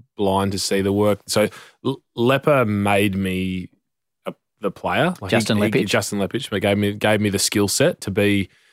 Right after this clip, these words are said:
Speaker 1: um, to survive and then to build on. So he gave me the foundation, and, and Ben Rutten fixed my brain, like, fixed my footy brain.
Speaker 2: What was wrong
Speaker 1: Because,
Speaker 2: with it?
Speaker 1: uh, well, it sort of lends itself to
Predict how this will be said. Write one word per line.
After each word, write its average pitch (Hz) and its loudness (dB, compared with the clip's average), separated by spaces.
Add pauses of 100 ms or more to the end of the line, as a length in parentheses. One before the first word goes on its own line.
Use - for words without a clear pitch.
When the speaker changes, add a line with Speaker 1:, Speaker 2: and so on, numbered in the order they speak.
(300)
Speaker 1:
um, 95 -2 (200)
to - -8
survive 110 0
and 101 0
then 92 -2
to - -6
build 104 0
on. 175 2
So 113 0
he 110 4
gave 110 2
me 107 0
the 98 0
foundation, 98 0
and, 95 0
and 101 0
Ben 120 2
Rutten 104 0 (1300)
fixed - -4
my 95 2
brain, 92 0 (160)
like, 98 -4
fixed - -4
my 98 0
footy 101 -2
brain. 95 -4
Speaker 2:
What 120 2
was 120 4
wrong 123 4
Speaker 1:
Because, 120 2
Speaker 2:
with - -2
it? - -8 (460)
Speaker 1:
uh, 147 0 (120)
well, 160 2
it 127 -4
sort 196 2
of 110 -2 (100)
lends 135 2
itself 120 0
to 107 -2